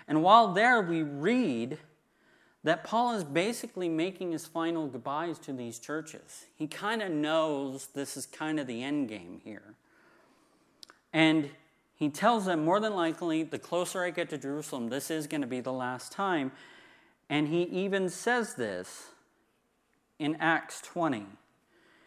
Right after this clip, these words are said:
"And see, now I go bound in the Spirit to Jerusalem, not knowing the things that will happen to me there." "Except that the Holy Spirit testifies in every city that chains and tribulations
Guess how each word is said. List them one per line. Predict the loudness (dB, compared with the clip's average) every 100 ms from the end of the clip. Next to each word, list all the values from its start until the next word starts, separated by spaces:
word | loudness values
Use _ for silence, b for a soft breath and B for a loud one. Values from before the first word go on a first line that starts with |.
| b b b -6
"And | -6
see, | 0 2 4
now | 6 6 6
I | 4
go | 4 2
bound | 4 4 4 2
in | -2
the | -4
Spirit | 0 2 2 0
to | -2 -2
Jerusalem, | 0 0 0 -2 -2 -2 0
not | 2 0 0
knowing | 0 2 0
the |
things | -2 -2 0 -2
that | -4
will | -6
happen | -2 -2 0 -2
to |
me | 0 0
there." | 0 0 0 -4 B B B B B -12
"Except | -10 -8 4 4 4
that | -2
the | -2
Holy | 0 2 2
Spirit | 0 0 0 0
testifies | -2 -2 -2 -2 -2 -2
in | -4
every | -2 -2
city | -4 -4 -6 -6
that | -8 -10
chains | 0 2 4 2 -2
and | -8 -12
tribulations | -8 -6 -4 -4 -4 -6 -8 -8 -8